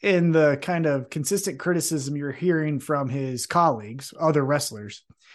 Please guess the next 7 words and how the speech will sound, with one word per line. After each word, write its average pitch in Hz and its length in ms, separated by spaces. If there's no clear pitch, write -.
that 185 100
I 180 160
somewhat 226 640
do 180 260
agree 143 280
with 214 280
is, 175 500